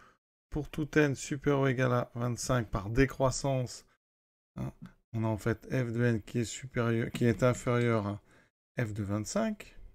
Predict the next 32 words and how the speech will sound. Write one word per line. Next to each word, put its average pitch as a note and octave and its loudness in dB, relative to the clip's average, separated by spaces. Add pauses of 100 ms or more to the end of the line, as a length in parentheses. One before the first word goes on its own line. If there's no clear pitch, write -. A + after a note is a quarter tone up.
(1400)
qui - -10
est A#2+ -6
donc A2+ -4
inférieur G2+ -6
ou - -4
égal F#2+ -8
à G2 -8
un F#2+ -6
dixième. A2+ -6 (680)
Et C3+ 0
pour - -8
tout - -4
n A#2+ 4 (380)
inférieur C3 -2
ou A2 4
égal G2+ 0
à F#2 -2
vingt-quatre, G#2+ -4 (120)
f C3+ -2
de B2+ -2
n A#2+ 2
est A#2+ 0
donc B2 -2 (460)
plus, D3 2 (500)
donc G2+ -8
ici, B2+ -8 (200)
hein, F3 -14 (760)
ça - -16
sera - -8
donc G#2+ -6 (120)
plus - -6
grand A#2 -4